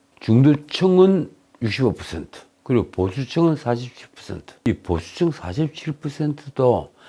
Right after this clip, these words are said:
특검 도입에 찬성한다는 것은요, 김건희 여사에 대한 국민적 반감이 엄청나다는 걸 보여주고 있습니다.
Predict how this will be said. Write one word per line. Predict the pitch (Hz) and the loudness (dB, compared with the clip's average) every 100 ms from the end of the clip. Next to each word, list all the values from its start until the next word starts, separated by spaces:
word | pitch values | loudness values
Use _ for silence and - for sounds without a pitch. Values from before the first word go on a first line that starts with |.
| - - | -20 -12
특검 | - 139 160 | -10 -4 -2
도입에 | 156 165 143 | 0 0 -2
찬성한다는 | - 107 101 123 139 139 139 | -6 -12 -10 -6 -4 -2 -2
것은요, | 113 110 104 80 107 _ - | -4 -8 -8 -8 -10 _ -6
김건희 | - 101 123 123 180 180 160 | 2 4 6 6 6 6 4
여사에 | 143 175 160 | 4 4 4
대한 | 135 127 92 | 4 2 2
국민적 | - 185 190 190 180 180 | 2 6 6 8 6 4
반감이 | 113 123 151 156 - | 0 2 4 2 4
엄청나다는 | 220 - 175 202 196 202 202 | 4 4 4 4 6 4 4
걸 | 180 | 2
보여주고 | 131 104 95 85 | 2 0 -2 -4
있습니다. | - 64 60 85 - | -8 -16 -14 -14 -16